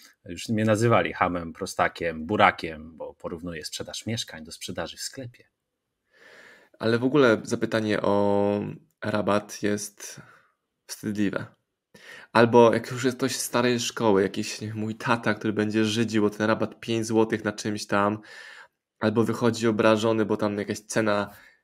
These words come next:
Speaker 2: nie wiem, ościeżnicy do drzwi w ogóle. Eh, to też mam tutaj w drugą stronę opinię o tym.
Speaker 1: Mi się spodobało z soboty to, co powiedziałeś jednemu chłopakowi.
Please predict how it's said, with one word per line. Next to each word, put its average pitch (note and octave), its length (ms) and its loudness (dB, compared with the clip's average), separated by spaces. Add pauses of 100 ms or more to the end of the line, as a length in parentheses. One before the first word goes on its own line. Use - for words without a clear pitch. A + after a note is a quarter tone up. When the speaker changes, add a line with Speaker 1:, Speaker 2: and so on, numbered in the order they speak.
(160)
Speaker 2:
nie G2+ 60 -10
wiem, F#2+ 200 -10
ościeżnicy G#2+ 720 -4
do G#2 100 0
drzwi G#2 460 -2
w G#2+ 60 -8
ogóle. G2+ 580 4 (640)
Eh, - 400 -8 (960)
to A#2 160 -2
też C3 280 0
mam B2+ 180 6
tutaj G#2+ 560 4 (640)
w A2 80 -14
drugą A2+ 260 4
stronę F#2+ 280 -4
opinię - 520 -6
o - 80 -4
tym. - 160 -16
Speaker 1:
Mi G#2+ 280 -6
się - 120 -2
spodobało A2+ 680 6
z - 120 -4
soboty A2+ 460 4
to, F#2 120 -6
co F#2 140 -6
powiedziałeś F2+ 580 0
jednemu E2+ 320 -8
chłopakowi. D#2+ 520 -10